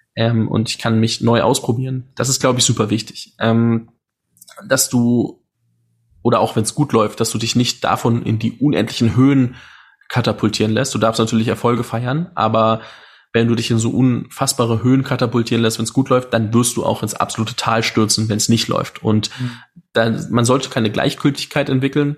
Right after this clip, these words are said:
Speaker 1: aber man sollte lernen, dass diese Stimmungsschwankungen nicht zu krass sein sollen, weil es bringt halt auch nichts, wenn du schlecht gelaunt ins Office kommst, ähm, und all deine Mitarbeiter merken, okay, bei dem läuft's grad nicht und der Ma-, also irgendwas passt grad nicht, das schlägt auch auf deren Moral, ähm, über.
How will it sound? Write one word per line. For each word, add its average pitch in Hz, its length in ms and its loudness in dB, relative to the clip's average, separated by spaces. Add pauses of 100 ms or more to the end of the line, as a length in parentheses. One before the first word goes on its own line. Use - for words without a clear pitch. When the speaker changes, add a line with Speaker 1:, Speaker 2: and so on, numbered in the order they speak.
(100)
Speaker 1:
aber 110 200 2
man 110 160 2
sollte 110 280 2
lernen, 110 600 -2
dass - 160 -6
diese 110 560 0
Stimmungsschwankungen 113 1000 0
nicht 117 240 -2
zu - 140 -4
krass - 280 -2
sein 110 160 0
sollen, 113 300 -2
weil 107 100 -2
es 101 100 -4
bringt 127 220 2
halt 117 120 2
auch 104 120 0
nichts, 123 260 -2
wenn 113 120 0
du 110 240 2 (280)
schlecht - 340 -2
gelaunt 117 640 0
ins 110 380 -2
Office - 320 0
kommst, 117 600 -2
ähm, 110 280 0
und 113 160 -2
all 113 140 2
deine 113 180 4
Mitarbeiter 120 460 2
merken, 113 260 0
okay, 110 320 2
bei 110 140 -2
dem 110 180 0
läuft's 110 280 0
grad 110 180 0
nicht 113 160 -4
und 110 60 -2
der 110 80 -2
Ma-, 110 320 -4
also 110 220 0
irgendwas 110 300 2
passt - 240 -4
grad 113 160 0
nicht, 127 240 -2 (320)
das 110 100 -2
schlägt 113 280 2
auch 104 80 0
auf 101 140 -4
deren 113 240 4
Moral, 110 640 -2
ähm, 117 240 -6
über. 117 400 0